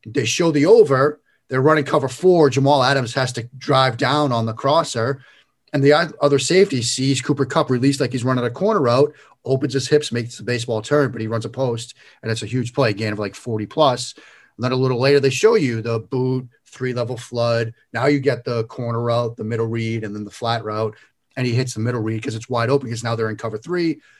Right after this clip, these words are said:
Corner is occupied by the post corner. You know, curl flat defender has to take the flat. There's nobody in the middle. It's sort of that exit enter concept ag-, against zone coverage.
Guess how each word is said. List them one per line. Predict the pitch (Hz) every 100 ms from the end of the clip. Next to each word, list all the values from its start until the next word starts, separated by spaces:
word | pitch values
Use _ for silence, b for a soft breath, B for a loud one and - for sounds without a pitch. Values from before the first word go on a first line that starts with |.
| b b b _ -
Corner | 151 139
is | 127
occupied | 127 113 117 120 113
by | 110
the | 107
post | - 131 120
corner. | - 120 117 117 117 _ _
You | -
know, | 104 98 -
curl | - 123
flat | 120 120 117
defender | 110 120 117
has | 107
to | -
take | 113
the | 110
flat. | - 117 117
There's | 117 -
nobody | 120 120 120 110
in | 104
the |
middle. | 104 120 95
It's | -
sort | 110
of | 98
that | 107 -
exit | 117 117 104
enter | 104 107
concept | 101 98 87 - 87 - _ 101 107
ag-, | 110 117 -
against | 113 110 101
zone | 110 101
coverage. | 113 101 95